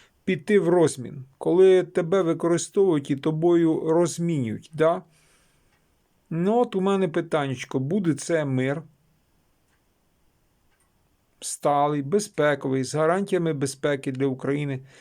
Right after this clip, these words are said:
чи буде це розмін Україною, коли Україною просто будуть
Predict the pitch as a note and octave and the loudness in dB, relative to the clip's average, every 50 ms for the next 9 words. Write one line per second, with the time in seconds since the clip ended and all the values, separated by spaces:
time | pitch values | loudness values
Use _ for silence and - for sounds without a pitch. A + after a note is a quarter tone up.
0 | - - - - _ _ - - F3 D#3+ D#3+ G#3 A#3 G3 A3 G#3 G#3+ - G#3+ G3+ | -20 -20 -20 -20 _ _ -8 -4 -4 -2 0 -2 0 0 -2 -2 -2 0 2 2
1 | G3 F#3 F#3 F3+ D#3+ B2+ C3+ D3 C#3 C#3 C#3 C3+ C3+ - C#3 C#3 C3+ C#3 C3 A#2 | 4 4 4 2 2 0 -2 -4 -4 -2 -4 -4 -6 -4 -2 -2 -2 -2 -4 -6
2 | A2+ G#2 G#2 B2+ B2+ - _ _ _ _ _ - - D#3+ E3 F3 G3 A3 A#3+ A#3+ | -8 -10 -10 -12 -14 -18 _ _ _ _ _ -4 -2 0 2 2 2 2 2 2
3 | A#3+ A#3+ A#3+ A3 G#3 G#3 G3+ - - _ _ _ _ _ _ _ _ - - D#3+ | 0 0 0 0 -2 -4 -6 -8 -12 _ _ _ _ _ _ _ _ -8 -6 -6
4 | D#3 C3 - E3+ F3 G3 A3 A3 G#3+ F#3+ E3 C3+ - D#3 F3+ E3 - - D3+ D3 | -4 0 2 4 4 4 4 2 2 0 0 0 0 0 0 0 0 -4 -4 -4
5 | C#3 C#3 D#3 D#3 E3 E3+ E3+ - | -2 -2 -2 -2 -2 -4 -4 -8